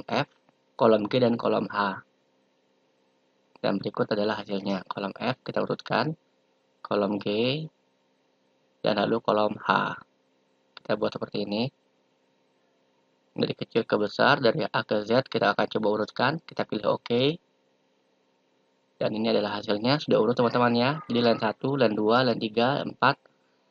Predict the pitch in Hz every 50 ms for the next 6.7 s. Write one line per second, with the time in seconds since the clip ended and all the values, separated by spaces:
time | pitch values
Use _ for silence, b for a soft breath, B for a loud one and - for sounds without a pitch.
0 | _ _ _ - - 113 107 - - 113 104 - - 127 135 139 - 120 123 123
1 | 123 117 110 110 110 107 104 107 107 131 131 127 113 107 104 101 101 104 - 101
2 | - 104 - 98 98 - - - - 123 113 - 123 135 135 - 135 135 135 -
3 | - 127 117 107 104 104 117 123 143 139 139 127 117 117 117 117 110 110 107 113
4 | 113 110 113 110 107 107 - - 104 - - 107 - - - - 101 110 113 110
5 | 110 107 101 101 117 131 156 - _ _ _ _ _ _ _ _ _ - 104 104
6 | - 110 104 110 107 101 98 98 98 92 95 92 95